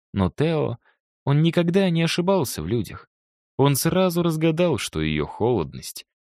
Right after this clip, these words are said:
всего лишь маска — за которой скрывается доброе и любящее сердце. На следующий день празднества в честь юного мессера Ганзы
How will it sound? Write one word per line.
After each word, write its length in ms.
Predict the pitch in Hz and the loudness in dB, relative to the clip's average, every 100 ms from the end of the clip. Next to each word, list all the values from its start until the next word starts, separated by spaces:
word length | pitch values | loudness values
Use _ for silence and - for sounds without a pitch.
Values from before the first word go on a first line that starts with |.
| _ | _
всего 260 | - 165 185 | -6 0 2
лишь 260 | 185 160 | 2 -2
маска — 640 | 151 143 175 175 - - - _ _ _ - | 0 2 2 -2 -6 -16 -20 _ _ _ -6
за 180 | 87 104 | -2 0
которой 360 | 151 196 190 | 0 0 2
скрывается 720 | 156 - 156 170 160 143 - 127 | 0 -2 -2 0 0 -2 -4 -4
доброе 460 | 117 180 160 160 | 0 0 2 0
и 60 | 160 | 0
любящее 560 | 175 180 165 - 170 | -2 -4 -4 -4 -4
сердце. 600 | 165 - 175 - - - _ _ _ _ _ | -6 -6 -6 -8 -12 -14 _ _ _ _ _
На 140 | 107 | 0
следующий 480 | 104 185 214 139 87 | 2 0 2 2 0
день 220 | 73 69 | -2 -6
празднества 760 | 67 87 135 127 85 76 - 69 | -2 0 0 -2 -4 -4 -6 -6
в 60 | |
честь 400 | - 80 78 - | -4 -6 -6 -6
юного 380 | 82 85 82 78 | -4 -2 0 0
мессера 500 | 82 82 - 80 73 | 0 0 -2 -6 -6
Ганзы 540 | 80 127 156 120 101 | -2 0 0 0 -2